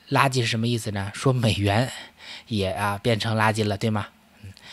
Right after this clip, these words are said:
是这个意思，我第一反应是这个意思哈。当然，他指的肯定不是美元的实际价值哈，但是他确实提到了这个购买力啊，啊，被这个叫通胀哈，影响他的购买力，是吧？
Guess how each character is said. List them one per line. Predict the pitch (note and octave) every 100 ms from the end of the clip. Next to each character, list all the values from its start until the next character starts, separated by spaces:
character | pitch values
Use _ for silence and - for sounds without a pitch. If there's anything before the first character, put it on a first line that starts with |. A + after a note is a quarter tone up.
| -
是 | - B2
这 | C3+
个 | A2+
意 | G2+
思， | G#2
我 | G2+
第 | A2+ D#3
一 | E3
反 | G#2
应 | F#2+
是 | G#2+
这 | A2+ A2+
个 | F#2+
意 | F#2
思 | -
哈。 | - - - - - - - -
当 | D3+
然， | D3
他 | - D3+
指 | D#3 - A2
的 | C#3
肯 | A#2
定 | A2+
不 | A#2
是 | A2 B2+
美 | G2
元 | F#2+ A2
的 | A#2+
实 | - G#2+
际 | C3 A2+ - _ _
价 | - A#2+
值 | - F#2+
哈， | G2+ G2 - - -
但 | C#3+
是 | B2+ A#2+
他 | -
确 | B2+ D3+
实 | A#2+
提 | A2 G2+
到 | G#2
了 | F2+
这 | F#2
个 | G2+
购 | F#2 C3
买 | F#2
力 | G#2+
啊， | G#2+ E2+ - _ - - -
啊， | - - -
被 | A2 G2 - _ _
这 | - G#2
个 | G2 F#2+ F2+ F#2 - - -
叫 | - G#2 F#2+
通 | - C#3
胀 | D#3 A2+
哈， | G2
影 | F#2+ G#2
响 | A#2+ -
他 | A#2+
的 | A2
购 | A#2
买 | G#2+ F#2
力， | G2+ G2
是 | - G2+
吧？ | F#2+